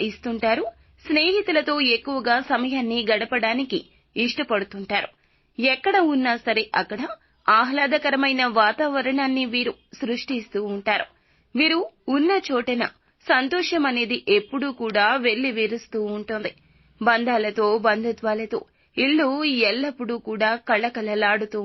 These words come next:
ఉంటుంది. ఒక రకంగా చెప్పాలంటే పూర్తి అదృష్టవంతులు. వీరి యొక్క హస్తవాసి ఏ విధంగా ఉంటుందంటే అదృష్ట హస్తంగా ఉంటుంది. వీరి చేతితో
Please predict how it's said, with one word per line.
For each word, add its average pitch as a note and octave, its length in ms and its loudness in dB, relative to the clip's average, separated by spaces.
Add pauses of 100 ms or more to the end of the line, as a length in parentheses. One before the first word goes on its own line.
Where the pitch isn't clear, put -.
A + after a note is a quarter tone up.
ఉంటుంది. G#3 360 -10 (460)
ఒక A3+ 180 0 (140)
రకంగా C4 360 -2 (100)
చెప్పాలంటే G#3 600 -4 (420)
పూర్తి D4 440 0 (260)
అదృష్టవంతులు. G3+ 880 -6 (400)
వీరి D#4 260 2
యొక్క B3+ 220 0 (180)
హస్తవాసి C#4 720 0 (180)
ఏ A3 60 2
విధంగా A3 540 0
ఉంటుందంటే G#3 640 -4 (400)
అదృష్ట F#4+ 420 2 (140)
హస్తంగా C#4 560 2
ఉంటుంది. A#3 480 -2 (360)
వీరి C4 280 0 (200)
చేతితో C4+ 460 0